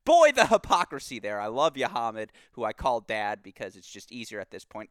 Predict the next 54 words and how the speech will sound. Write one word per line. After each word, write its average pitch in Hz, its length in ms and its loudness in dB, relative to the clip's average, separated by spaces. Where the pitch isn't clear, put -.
Calling 196 240 -2
someone 139 240 -8
at 107 120 -10
twenty-seven 110 600 -10
Doctor 107 320 -6
Benouni 107 380 -16
doesn't 92 320 -16
feel 95 200 -16
right. 104 240 -8
The - 60 -20
problem 107 380 -4
is 107 160 -14
he's 156 160 -4
always 135 260 0
gonna 123 160 -8
be 117 140 -6
a, 98 180 -6
an 104 140 -12
authority 113 420 -8
figure 117 320 -10
to 120 100 -10
me, 147 120 -12
so 147 120 -12
I 104 60 -12
can't - 220 -10
call 107 180 -4
him 98 100 -12
Hamid 110 300 -6
either. 101 320 -8
So 120 160 -8
I 98 60 -6
just - 240 -18
went 135 180 -8
with 123 240 -12
Dad, 110 360 -4
and 104 140 -12
it - 100 -20
works - 240 -14
for 101 180 -6
all 107 220 -2
of 131 100 -8
us. 190 260 -6
Um, 98 340 -4
you 113 100 -10
love 139 280 2
to 117 100 -14
see 123 200 -12
the 98 120 -16
hypocrisy 113 560 -8
there. 131 260 -2
Anyways, 226 460 -2
the - 100 -8
point 220 380 -8
is, 180 300 -4